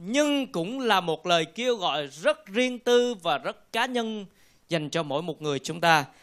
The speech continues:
"Hỡi những người làm con." À, cái từ làm con này nó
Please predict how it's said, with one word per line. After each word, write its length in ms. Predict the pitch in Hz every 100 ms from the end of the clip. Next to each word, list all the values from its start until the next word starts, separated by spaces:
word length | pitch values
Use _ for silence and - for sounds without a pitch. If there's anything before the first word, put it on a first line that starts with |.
| _
"Hỡi 320 | - 156 185 277
những 240 | 254 254
người 200 | 240 190
làm 260 | 175 170 165
con." 460 | - 240 254 202 143 _ _ - - _
À, 280 | 170 170 170 170 175 - - _ _ _ _ _ _
cái 120 | - 285
từ 180 | 240 208
làm 240 | 202 190 190
con 260 | 254 277 262
này 360 | 233 208 170
nó 560 | 160 175 202 254 311 320